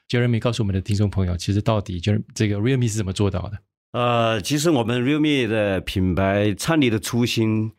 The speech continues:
Speaker 2: 就是这个，呃，以优异的品质、可接受的价格，带给消费者科技潮牌的这种，这种品牌理念。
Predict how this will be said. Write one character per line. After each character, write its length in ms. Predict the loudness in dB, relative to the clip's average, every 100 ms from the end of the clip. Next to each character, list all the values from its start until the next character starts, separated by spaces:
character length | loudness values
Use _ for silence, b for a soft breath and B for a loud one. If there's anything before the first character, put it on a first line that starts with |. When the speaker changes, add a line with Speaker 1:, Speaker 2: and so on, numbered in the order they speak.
| _ _ _
Speaker 2:
就 140 | -2 0
是 500 | 2 2 2 2 0
这 140 | -2
个， 600 | -2 2 2 2 0 -2 -4 _ _ _ -6
呃， 520 | 0 2 2 2 0 -4 _
以 240 | -2 -2 0
优 160 | 0
异 140 | 2 0
的 100 | -2
品 260 | -2 -4
质、 380 | 0 2 0 -2 _ _ _ _
可 180 | -2 0
接 220 | 0 0
受 140 | 0 0
的 100 | 0
价 220 | 0 0
格， 320 | 0 -2 -4 _ -2
带 140 | 0
给 120 | 0
消 200 | 0 0
费 160 | 2 0
者 180 | 0 -2
科 240 | -2 -2
技 180 | 0 -2
潮 280 | 0 0 0
牌 120 | 2
的 140 | 2
这 100 | 2
种， 320 | 2 2 0 -4 _ _ -6
这 80 | 0
种 140 | 0
品 180 | 0 0
牌 140 | 0
理 160 | 0 0
念。 260 | 0 0